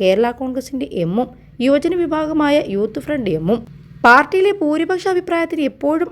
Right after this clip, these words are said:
അംഗീകാരം കൊടുത്തിരുന്ന തന്ത്രശാലിയായിരുന്ന രാഷ്ട്രീയക്കാരൻ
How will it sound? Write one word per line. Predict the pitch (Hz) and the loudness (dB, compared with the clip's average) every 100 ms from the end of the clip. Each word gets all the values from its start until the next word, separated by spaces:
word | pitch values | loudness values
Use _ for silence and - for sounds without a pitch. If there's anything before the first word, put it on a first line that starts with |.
| - | -2
അംഗീകാരം | 226 277 302 330 330 | 0 0 0 0 -2
കൊടുത്തിരുന്ന | 302 302 294 277 285 | -4 -2 -2 0 0
തന്ത്രശാലിയായിരുന്ന | 233 202 233 262 302 311 311 294 277 240 - - | -2 -2 -4 -2 -2 0 0 0 2 -2 -4 -4
രാഷ്ട്രീയക്കാരൻ | 180 185 - 262 262 269 254 | -2 -2 -2 0 0 0 -2